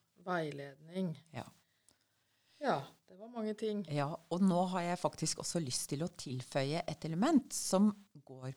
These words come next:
Speaker 2: på, eh, vi snakket jo om mobil og mobilbruk, særlig i praksisstudier, i stad. Altså, sosiale medier er jo ikke trukket inn i skikkhetsforskriften, for den kommer jo nesten før sosiale medier. Men hvordan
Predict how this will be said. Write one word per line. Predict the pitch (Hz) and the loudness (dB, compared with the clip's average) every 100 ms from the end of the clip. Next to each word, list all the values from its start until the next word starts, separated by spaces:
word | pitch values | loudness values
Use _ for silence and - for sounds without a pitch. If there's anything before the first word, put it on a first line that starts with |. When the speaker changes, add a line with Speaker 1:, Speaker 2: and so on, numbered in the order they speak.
| _ | _
Speaker 2:
på, | 175 196 196 - _ _ _ 170 | 0 0 0 -18 _ _ _ -2
eh, | 170 160 160 156 156 - | 0 0 0 -4 -8 -2
vi | 196 | 0
snakket | 208 202 - | 0 0 -2
jo | 156 | 0
om | 165 | 0
mobil | 170 151 220 175 | 0 -2 0 4
og | 180 | 4
mobilbruk, | 175 170 143 135 135 202 202 - - - | 4 2 -2 -4 0 2 2 -4 -14 -16
særlig | - 226 156 131 | -2 0 2 0
i | 151 | 0
praksisstudier, | 151 - 120 - 123 120 262 302 - - _ - | -2 -2 -4 -2 -4 2 4 2 -4 -20 _ -6
i | |
stad. | - 202 320 - - - _ _ _ _ _ _ - | 0 2 2 0 -6 -20 _ _ _ _ _ _ -6
Altså, | 196 196 180 | -4 -4 -4
sosiale | - 190 202 165 175 | -4 0 0 0 0
medier | 180 147 156 190 - | -2 -2 -4 -4 -4
er | 170 | -4
jo | 151 | -4
ikke | 165 | -6
trukket | 202 190 226 - | -6 -4 -4 -2
inn | 180 160 180 - | -2 -2 -4 -6
i | - 170 | -4 2
skikkhetsforskriften, | 156 - 139 - - - 156 - 208 | 2 0 -8 -10 -10 -8 -6 -2 -2
for | 185 | 0
den | 175 180 | -2 -2
kommer | 143 135 | -4 -4
jo | 147 | -4
nesten | 156 - 147 | -4 -4 -6
før | - 135 131 - 170 | -4 0 0 -2 -6
sosiale | - 156 156 139 135 | -4 -4 -2 -2 -4
medier. | 147 147 233 - - - _ _ | -6 -2 -2 -2 -8 -20 _ _
Men | 190 196 208 233 214 | -14 -4 2 4 4
hvordan | - 147 147 - 202 220 | 2 -4 -6 -2 0 0